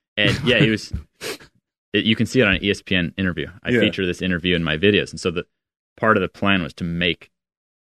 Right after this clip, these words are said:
Speaker 1: hamstrings. And so he would do, like, weighted eccentrics.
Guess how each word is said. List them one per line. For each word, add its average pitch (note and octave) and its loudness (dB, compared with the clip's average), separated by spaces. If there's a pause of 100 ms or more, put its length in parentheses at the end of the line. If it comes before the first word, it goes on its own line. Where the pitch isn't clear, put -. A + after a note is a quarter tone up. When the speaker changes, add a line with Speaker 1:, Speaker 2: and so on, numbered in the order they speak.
(160)
Speaker 1:
hamstrings. E2+ -6
And E2 -6
so F2 -4
he A2 0
would F#2+ -2
do, F2+ -2
like, C#2+ -8
weighted F2+ 2
eccentrics. F2+ -4